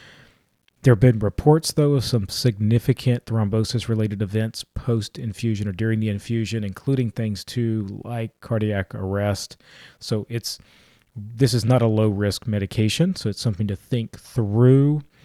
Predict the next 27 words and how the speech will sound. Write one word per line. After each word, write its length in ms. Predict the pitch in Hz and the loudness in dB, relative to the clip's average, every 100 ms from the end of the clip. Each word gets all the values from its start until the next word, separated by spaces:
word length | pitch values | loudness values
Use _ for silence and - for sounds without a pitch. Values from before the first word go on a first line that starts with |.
| _ _ _ _ _ - | _ _ _ _ _ -8
the 160 | 113 | -6
clinical 360 | - 139 127 120 | 2 2 4 0
situation 600 | - - 120 123 - 139 | -4 0 2 2 0 -2
and 120 | 95 | -2
how 220 | 82 117 | -2 -2
bad 380 | 98 110 104 101 | 0 -2 0 -2
is 280 | 110 110 - | -4 -6 -4
the 160 | 110 | -6
current 440 | - - 113 104 - | -6 -4 -2 -2 -6
hemorrhage 800 | - - 117 101 101 95 - - _ _ _ _ - | -14 -4 -2 0 0 -2 -6 -14 _ _ _ _ -4
and 180 | 107 113 | -4 -4
its 260 | 110 - | -6 -4
relationship 720 | 113 107 107 110 95 113 104 - | -2 -2 -2 -4 -4 -6 -6 -6
to 120 | 110 | -6
the 80 | 98 | -4
patient 360 | 110 101 117 | -4 -2 -4
being 200 | 110 95 | -4 -2
on 120 | 98 95 | -4 -6
Eliquis. 520 | 107 110 139 156 - - - - - | -4 -2 0 -2 -2 -12 -20 -20 0
This 180 | 147 160 | 2 2
can 180 | - 147 - | -2 -2 0
also 420 | 143 143 165 147 | 0 4 4 4
be 500 | 107 117 117 117 113 - | 6 6 8 6 2 -2
reversed 680 | 110 92 98 104 104 - - - _ _ _ _ _ _ _ _ _ - | -2 -2 0 0 0 -4 -12 -20 _ _ _ _ _ _ _ _ _ -16
with 320 | 143 117 117 | 0 2 2
a 140 | - 98 | 0 -4
four-factor 1200 | - - 110 104 98 - 104 104 - 107 98 | -2 0 2 0 -2 -4 -2 -2 -4 -6 -6